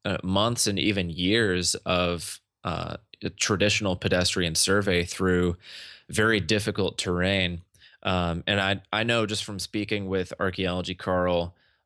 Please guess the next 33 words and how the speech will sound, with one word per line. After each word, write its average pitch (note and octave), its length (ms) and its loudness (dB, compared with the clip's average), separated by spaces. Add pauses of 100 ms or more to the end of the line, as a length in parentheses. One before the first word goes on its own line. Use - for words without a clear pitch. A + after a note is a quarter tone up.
(160)
uh, F2 240 2
that E2 160 0
he's G#2+ 280 2
also G2+ 300 2
super G#2 500 0
into, F2+ 760 0 (120)
um, D#2+ 600 -2 (540)
you F2 60 0
know, D#2+ 60 2
like, D#2+ 80 -2
he's, F#2+ 220 2 (100)
he G2+ 120 2
spends G2 380 0
some G2 160 2
of F2+ 100 0
his E2+ 140 2
spare F2 260 2
time, E2+ 640 -2 (560)
uh, D#2 320 0 (120)
just - 320 2
surfing F#2 460 0
through F2 640 -2 (260)
lidar E2+ 800 0 (420)
files, E2 640 -2 (120)
uh, D#2 320 -4 (120)
to, D#2+ 280 0 (240)
you D#2+ 140 -4
know, D#2 160 -4
identify F2 560 0
sites, E2+ 560 2
especially F#2 720 0
around E2+ 340 -2
Kentucky. E2 720 -4